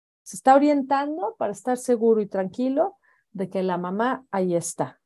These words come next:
¿no? Y entonces la ve y ya puede seguir jugando. Este, es otro ejemplo, ¿no? Como muy sutil. Eh, hay otro ejemplo muy lindo que me gusta mucho, eh, dar, y es cuando los perros, eh, son cachorros y juegan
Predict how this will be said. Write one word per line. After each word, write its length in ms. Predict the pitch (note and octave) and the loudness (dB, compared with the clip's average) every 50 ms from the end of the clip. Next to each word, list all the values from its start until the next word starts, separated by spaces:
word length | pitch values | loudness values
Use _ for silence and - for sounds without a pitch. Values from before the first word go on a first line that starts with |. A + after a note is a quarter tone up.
| _ - | _ -8
¿no? 200 | - A#3+ C#4+ D4+ | -6 -6 -6 -4
Y 80 | B3 A3+ | -4 -4
entonces 280 | A3+ A3+ A#3+ B3 B3 | -2 -2 -2 -2 0
la 120 | B3 A#3 A3+ | 0 2 2
ve 260 | C4 D4 D#4+ E4 D#4 | 4 4 4 4 4
y 60 | B3 | 2
ya 180 | G#3+ G#3 G3 - | 0 -2 -4 -4
puede 220 | - G3+ G3 F#3 | -4 -4 -4 -4
seguir 320 | F#3 - - E3+ E3+ E3+ E3 | -6 -8 -10 -8 -8 -8 -10
jugando. 460 | - F3 E3 D#3+ D#3 D#3 D3+ - - _ _ _ _ _ _ _ _ _ _ _ - | -10 -8 -8 -8 -8 -8 -10 -14 -18 _ _ _ _ _ _ _ _ _ _ _ -4
Este, 640 | - E3+ E3 E3 E3 - - - E3+ E3 D#3 C#3+ G#3 | -2 -2 -2 -2 -4 -6 -2 0 2 2 2 2 0
es 120 | A3 - | 0 -2
otro 180 | B3+ C4 B3 A#3 | -2 0 0 -2
ejemplo, 440 | - - G#3 G3 F#3 - F3+ E3+ E3 | 0 0 0 0 0 -2 -2 -4 -2
¿no? 180 | F#3 A3 A#3+ | -2 -4 -4
Como 180 | - G3+ F#3 F#3 | -4 -4 -4 -4
muy 180 | F#3+ G3+ G#3+ G#3+ | -4 -4 -4 -6
sutil. 520 | - - G3+ D#3+ - F#3+ D#3+ D3+ D3+ _ _ _ _ _ _ _ _ _ _ - | -6 -8 -10 -4 0 0 0 0 -2 _ _ _ _ _ _ _ _ _ _ -4
Eh, 460 | - F3+ F3+ F3+ F3+ F3+ F3 F3 - - | 0 2 2 4 4 4 2 2 0 2
hay 180 | - A3 A#3+ B3+ | 6 6 6 6
otro 160 | C4 B3+ B3 | 4 2 0
ejemplo 320 | A3+ A#3+ A#3 A3+ A3+ A#3 A3+ | 0 0 0 2 2 2 2
muy 180 | A3 A#3 A3+ | 2 0 0
lindo 260 | A3 A3 A3 A#3 A3+ | 0 0 0 -2 -4
que 100 | - G3+ | -4 -6
me 80 | F3+ F#3+ | -8 -8
gusta 240 | G3 F#3+ - - G3+ | -8 -8 -6 -6 -6
mucho, 320 | G3+ G3+ F#3+ - A3 G#3 G3+ - - | -6 -6 -4 -4 -4 -4 -4 -4 -2
eh, 320 | F#3 F3 E3+ E3 D#3+ D#3+ | 0 0 2 2 0 2
dar, 320 | E3+ G#3 G#3 G#3 B3+ D4+ - _ _ _ _ _ _ _ | 2 2 4 4 2 0 -4 _ _ _ _ _ _ _
y 100 | - G3+ | 0 0
es 100 | A3 G#3+ | 0 2
cuando 240 | - A#3+ A3+ A3 A3 | 2 0 2 2 4
los 180 | G#3+ G3 - - | 2 2 -2 -2
perros, 680 | - - B3 B3 B3+ B3 A3+ A#3 C#4 F#4+ - - _ _ - | 2 4 4 4 4 4 2 0 0 -2 -4 -10 _ _ -6
eh, 440 | G#3+ F#3+ F3+ F3+ E3+ E3 D#3+ D#3 D#3 | -4 -2 -2 0 0 0 -2 -2 -4
son 200 | - - G#3 G#3+ | -6 -6 -4 0
cachorros 500 | A3 G#3+ G#3+ - A#3 A3 G#3+ G#3 - - | 0 -2 0 0 -2 -2 -2 -2 -4 -8
y 40 | F3+ | -8
juegan 640 | - - A3 G#3+ G#3+ F#3+ F3+ F3 E3+ F3+ - | 0 2 4 4 4 4 2 0 0 -2 -6